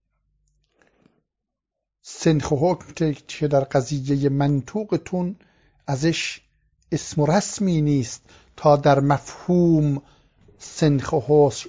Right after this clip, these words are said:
حکم منتفی بشه. پاسخهایی از این اشکال داده شده. اولین پاسخ، پاسخی بود که از مرحوم آخوند در کفایه مطرح شده.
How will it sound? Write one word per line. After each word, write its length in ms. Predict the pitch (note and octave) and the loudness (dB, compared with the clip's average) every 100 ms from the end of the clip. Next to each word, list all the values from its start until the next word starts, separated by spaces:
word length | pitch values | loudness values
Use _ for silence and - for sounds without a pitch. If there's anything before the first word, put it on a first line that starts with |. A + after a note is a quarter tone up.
| - | -6
حکم 400 | D#3+ D3 C3+ - | 2 2 2 -2
منتفی 680 | C#3+ C#3 C3 A#2+ - - C#3 | 0 0 0 -4 -10 -8 -8
بشه. 460 | C3 A#2+ - C#3 C3 _ _ _ _ _ _ _ _ _ _ _ _ _ _ _ _ _ _ _ _ _ _ _ _ _ _ _ _ _ _ _ _ - - - | -6 -8 -6 -10 -10 _ _ _ _ _ _ _ _ _ _ _ _ _ _ _ _ _ _ _ _ _ _ _ _ _ _ _ _ _ _ _ _ -20 -20 -20
پاسخهایی 760 | - C4+ - C4+ - C#4 C4+ E3+ | 2 4 4 0 0 2 4 6
از 140 | D3+ | 4
این 140 | D3 D3+ | 4 -2
اشکال 480 | D3 - - C#3+ C#3 | -4 -2 4 4 4
داده 300 | D3 C#3 C3 | 0 0 -4
شده. 340 | - C#3+ C#3+ | -2 -2 0
اولین 580 | C3+ - D3 D#3 F3 F3+ | -2 -2 -2 0 0 0
پاسخ، 580 | - D#3+ - G3 - - _ _ - _ - | 2 2 4 0 0 -10 _ _ -20 _ 2
پاسخی 460 | F3 E3+ G3 F#3 | 2 4 0 0
بود 260 | D#3 D#3 B2 | -2 -2 -2
که 120 | - | -2
از 180 | D3 C#3+ | -2 2
مرحوم 380 | D3+ B2+ E3 D#3+ | 2 2 -2 -2
آخوند 520 | D#3 C#3+ - D#3+ D#3 | -2 -2 0 -2 0
در 120 | C#3+ | -2
کفایه 760 | C3+ D3+ - C#3+ C#3 D3+ C#3+ C#3+ _ _ _ _ _ _ _ _ _ _ _ _ _ _ _ _ _ _ _ | -2 -4 -2 0 2 2 0 -4 _ _ _ _ _ _ _ _ _ _ _ _ _ _ _ _ _ _ _
مطرح 380 | C#3 - D#3 D#3 | -10 -4 -2 -2
شده. 400 | - F3 D#3+ E3 | -2 -4 -2 -6